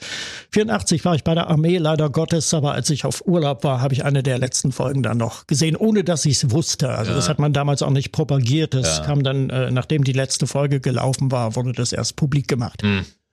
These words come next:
Speaker 1: Und es war ja sowieso ein Problem, das in der D D R alles so, äh, mitzubekommen, diese Information.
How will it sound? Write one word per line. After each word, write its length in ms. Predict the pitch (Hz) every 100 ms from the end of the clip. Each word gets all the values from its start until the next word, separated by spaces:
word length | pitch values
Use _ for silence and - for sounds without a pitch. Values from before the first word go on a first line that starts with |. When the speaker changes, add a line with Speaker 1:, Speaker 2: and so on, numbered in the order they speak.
| _
Speaker 1:
Und 120 | 160
es 100 | 151
war 120 | 117 151
ja 80 |
sowieso 320 | 135 151 143 170
ein 120 | 160
Problem, 500 | - 135 143 165 165
das 160 | 139 -
in 140 | 151
der 100 | 143
D 160 | 135 139
D 140 | 151
R 280 | 135 143 -
alles 280 | 135 131 -
so, 260 | 147 143
äh, 160 | 113 123
mitzubekommen, 840 | 135 - - - 135 123 - 123
diese 180 | 127 123
Information. 880 | - 113 - 123 120 - 120 92 -